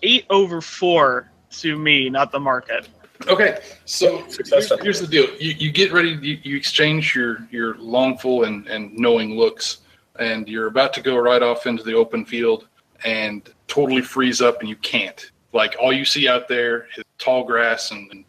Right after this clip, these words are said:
Speaker 2: overgrown weeds, and every single one of them is moving with a casualty somewhere hidden in there, and it's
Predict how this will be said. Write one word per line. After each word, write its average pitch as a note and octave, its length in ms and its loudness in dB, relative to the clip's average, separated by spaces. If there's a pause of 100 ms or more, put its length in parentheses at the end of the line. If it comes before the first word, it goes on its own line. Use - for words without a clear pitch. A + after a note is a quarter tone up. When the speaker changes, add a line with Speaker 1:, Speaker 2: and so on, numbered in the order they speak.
Speaker 2:
overgrown B2 520 0
weeds, A2+ 460 -6 (380)
and G#2 340 -8 (340)
every C3 260 2
single B2+ 260 -2
one B2 160 0
of A#2 120 -2
them A#2+ 140 -2
is A2 160 -6
moving A#2+ 580 -2 (280)
with A2+ 380 -8 (240)
a G2+ 400 -8 (260)
casualty B2 500 -2
somewhere A#2 400 -2
hidden A2+ 300 -6
in G#2+ 120 -8
there, G#2 340 -8 (260)
and G2+ 340 -6
it's - 360 -10